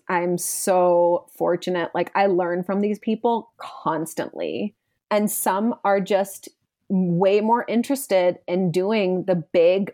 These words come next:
breakthrough, culture shifting advertising. And some are way more interested in doing the type of work that deeply affects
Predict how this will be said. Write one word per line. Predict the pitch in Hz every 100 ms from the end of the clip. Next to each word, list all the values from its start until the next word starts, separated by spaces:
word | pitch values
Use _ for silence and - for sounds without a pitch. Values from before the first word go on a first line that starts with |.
| -
breakthrough, | - 180 175 175 - - 190 190 208 220 -
culture | - 190 180 190
shifting | 190 - 175 - - 190 190 190 - _ -
advertising. | 160 156 190 202 226 240 277 294 370 349 _ _ _
And | 196 196
some | - 202 214
are | 233
way | 196 175 185
more | 196 202 -
interested | 226 277 269 185 175 175 -
in | 185 170
doing | 180 185 196 196 196 - _ -
the | 165 190 190 185 185 180 -
type | - 220 220 226
of | 196
work | 170 143 185 - -
that | 190 143 - _ _ - 165 135
deeply | - 233 233 233 226 214
affects | 196 - 185 - - -